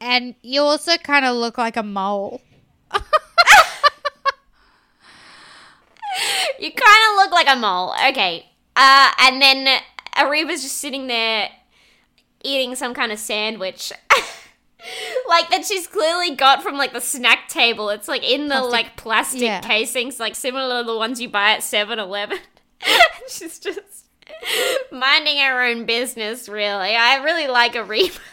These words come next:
Speaker 2: <laughs>
Speaker 1: Yeah, her smiling at this is, like, and her laughing is so funny to me.
Speaker 2: Thank God, because it's an insane situation. Ariba shouldn't feel bad at all about any of this.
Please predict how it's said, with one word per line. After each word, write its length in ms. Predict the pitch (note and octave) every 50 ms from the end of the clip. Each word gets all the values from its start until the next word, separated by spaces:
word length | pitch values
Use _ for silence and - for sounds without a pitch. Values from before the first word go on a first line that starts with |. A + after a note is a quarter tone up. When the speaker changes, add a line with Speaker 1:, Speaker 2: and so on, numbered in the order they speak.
| - -
Speaker 2:
<laughs> 240 | G4 - - _
Speaker 1:
Yeah, 260 | - D4 C#4+ C4 A3 - _ _
her 680 | A#3 C4 E4 F4 F#4+ G#4 G#4+ A4 A4 A4+ A4 A4 G4+ C#4+
smiling 600 | - - D#5 - B3 A#3 A3+ A#3 A#3 - - G#3+
at 120 | G#3 F3+ -
this 360 | F#3 F#3 G#3 C4+ - - - _
is, 380 | - A3 A3 G#3+ G3+ - - _ _ _ _
like, 300 | _ A#3+ C4+ A#3+ G#3 - _ _ _ _ _ _ _ _ _ _ _ A3+ - -
and 160 | C4 C4+ C4+
her 140 | C4 C4+ C4
laughing 640 | B3 A3+ G#3 G3+ G3 G#3 - - C#4 D4 D4+ E4+ D#4
is 220 | B3 A#3+ B3+ A#3+ -
so 260 | - C4+ B3 A#3+ A#3
funny 380 | - - A3+ G#3+ G3 G3+ F#3+
to 80 | F3+ F3+
me. 260 | F3+ F#3 D#3+ D#3 - _ _ _ - _ _ _ _ _ _ _ _ _ _ _ _ _ _ _ _ _ _ _ _ _
Speaker 2:
Thank 200 | D#4 D4+ E4+ -
God, 240 | A4 B4+ A#4+ F#4 C4+
because 300 | B3 D#4+ - G4 D#4+ E4+
it's 120 | F4 D#4+ -
an 100 | A#3+ D#4
insane 460 | D4+ D4 D#4+ - F4 D#4 D#4+ D#4+ G#4
situation. 720 | G4+ F#4 - - D4+ B3+ A3 G3+ G#3 G#3 - A#3+ B3+ C4
Ariba 440 | A#3 E3 A3+ A#3 C4 C#4 C4 C4 C4+
shouldn't 360 | - - D4+ D4+ D4+ D4+ D4
feel 200 | - D4 B3+ B3+
bad 360 | A3 A3+ A3 G#3+ A3 A3+ A3 -
at 240 | - - A3+ A3+ A3
all 280 | A3 G#3+ G#3+ G#3+ G#3+
about 220 | G3 G#3+ G#3 F#3 -
any 280 | - G#3 G3+ G3+ F#3+ F#3
of 140 | F3+ -
this. 380 | _ E3 D#3 F3 A#3+ - - -